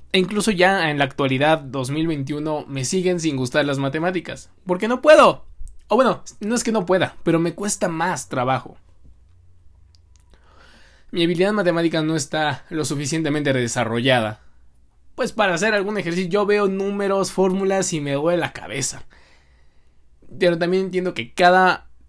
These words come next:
uno de nosotros, pues, tiene habilidades, pues, personales, distintas, y no tenemos que encajar. Y, ¿sabes? Yo siempre viví, y ya me estoy desviando del tema, ¿no? Pero yo siempre viví con ese estigma de ser el pendejo porque no sabe matemáticas.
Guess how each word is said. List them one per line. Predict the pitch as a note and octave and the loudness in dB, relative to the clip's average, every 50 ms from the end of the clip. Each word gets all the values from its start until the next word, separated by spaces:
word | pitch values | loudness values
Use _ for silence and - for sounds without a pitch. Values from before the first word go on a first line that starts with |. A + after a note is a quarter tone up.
| _ _ - - | _ _ -6 0
uno | F#3 F#3 F3+ F3+ | 0 2 4 4
de | F3 E3 | 2 2
nosotros, | D3 C#3 C3+ C3+ E3+ E3+ E3 F3 D#3+ C#3 | 0 -4 -6 -6 -6 -6 -4 -4 -6 -6
pues, | B2+ A#2 | -8 -12
tiene | - - G3 G#3+ A3+ | -8 -6 -2 -2 -2
habilidades, | G#3+ F3+ F3+ D#3+ D#3 D3+ D#3+ F3 F#3 F#3 F#3 F#3 F3+ F#3 - - - - - - - - - - - _ _ _ _ _ - _ - _ - _ _ _ _ _ - | 0 -2 -4 -4 -6 -6 -4 -4 -4 -2 -2 -4 -4 -6 -10 -16 -20 -20 -20 -20 -20 -20 -20 -20 -20 _ _ _ _ _ -20 _ -20 _ -20 _ _ _ _ _ -6
pues, | - F3+ F3 - - _ _ - - - - - - - - - - - - - | -6 -6 -6 -6 -10 _ _ -20 -20 -20 -20 -20 -20 -20 -20 -20 -20 -20 -14 -8
personales, | - D#3 D3+ D#3 E3+ F3+ F#3+ G3 G3 G3 F#3+ F#3 F3+ | -8 -8 -6 -6 -2 0 0 0 2 4 4 4 4
distintas, | D#3+ D3 - - F#3+ G3 F#3+ E3+ F#3 F3+ F3+ F3+ F3 - | 2 -2 -2 -2 -2 -2 0 4 4 6 6 4 4 0
y | F3+ E3 | -4 -2
no | D#3+ F3 F3 | -2 -2 0
tenemos | F#3 F3 F3 F3+ F3+ F3 | 0 0 0 0 0 -2
que | - F#3+ | -2 -4
encajar. | F3 E3+ - E3 - E3+ F3 F3+ D#3 - - - - - - | -4 -2 -2 -2 2 4 4 4 4 2 -6 -14 -18 -10 -10
Y, | - | -6
¿sabes? | E3 - A3 A3+ A#3 A3 F#3+ F3+ | 0 0 0 2 0 -2 -2 -4
Yo | E3+ A3+ A#3 | -2 -2 -2
siempre | A#3 - - A3 G#3+ A3 G3 G#3+ G3 | -2 -2 -4 -4 -4 -4 -2 0 0
viví, | E3+ C#3+ C#3 C#3+ D#3+ E3+ | 0 0 -2 -2 -4 -6
y | D#3 - D#3+ D#3 | -6 -6 -8 -2
ya | D#3 F#3 G3+ | 0 0 2
me | G#3 | 2
estoy | F3+ - G#3 | 0 0 2
desviando | F#3 E3+ D3+ E3 F3+ E3 C#3 | 0 2 2 0 0 0 -2
del | B2 B2 | -4 -4
tema, | D3 D3 C3+ C3+ | -4 -4 -4 -4
¿no? | C#3+ C#3 | -6 -4
Pero | - D#3 D#3 C#3+ C3+ - - - - - - | -4 -2 -2 0 -2 -2 -6 -16 -20 -14 -6
yo | - C4+ | -4 -2
siempre | - - B3+ A#3+ A3+ A3+ | -2 0 0 0 -2 -2
viví | G3 F3 D#3+ D#3+ F3+ F#3 | -2 -4 -4 -4 -6 -4
con | E3+ F#3+ E3+ D#3+ | -4 -4 -4 -4
ese | F3 E3+ - F3+ E3 D3 | -4 -4 -2 -2 -2 -2
estigma | B2+ - - F3+ D#3+ E3 E3+ E3 D#3+ | -4 -4 -6 -8 -8 -6 -6 -6 -4
de | C#3+ C3+ B2 | -4 -4 -6
ser | A2+ - D#3 D#3 D#3+ | -6 -4 -4 -2 -2
el | D#3+ C#3+ | -2 -4
pendejo | C#3 - A#2+ A#2+ C3 C#3+ B2+ - D#3 D3 | -6 -8 -8 -6 -6 -6 -4 -4 -6 -6
porque | D3 F3+ D#3+ - C3+ | -6 -8 -10 -8 -8
no | C3 C#3+ C#3 | -8 -8 -6
sabe | C#3+ E3 E3+ E3+ | -6 -6 -6 -6
matemáticas. | E3+ E3 D#3+ - D#3+ F#3 B3+ - E4+ - - F#3 - - | -6 -6 -8 -8 -8 -8 -6 -8 -6 -4 -4 -4 -4 -6